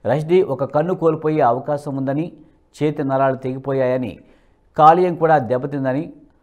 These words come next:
అతని బుక్ ఏజెంట్ ఆండ్రూ వైలీ తెలిపారు. నిందితుడు ప్రస్తుతం పోలీసుల అదుపులో ఉన్నట్లుగా తెలుస్తోంది. పంతొమ్మిది వందల ఎనభై ఎనిమిదిలో ఆయన రాసిన ది సాతానిక్ వెర్సెస్ నవల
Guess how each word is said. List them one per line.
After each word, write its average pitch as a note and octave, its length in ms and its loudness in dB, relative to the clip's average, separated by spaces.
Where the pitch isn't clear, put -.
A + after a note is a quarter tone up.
అతని C3 240 -4
బుక్ C#3 340 -6
ఏజెంట్ C3+ 360 -2
ఆండ్రూ D3+ 320 0
వైలీ C3+ 220 0
తెలిపారు. A2 480 -6
నిందితుడు C#3 440 -6
ప్రస్తుతం C3 520 -6
పోలీసుల D#3 320 -4
అదుపులో C3 360 -2
ఉన్నట్లుగా B2+ 400 -4
తెలుస్తోంది. G#2+ 600 -10
పంతొమ్మిది F3+ 420 2
వందల F3 80 0
ఎనభై D#3 340 2
ఎనిమిదిలో D3 460 0
ఆయన C3 180 0
రాసిన C3 460 0
ది C#3+ 240 0
సాతానిక్ D3 560 -2
వెర్సెస్ C3 460 -2
నవల C3 440 2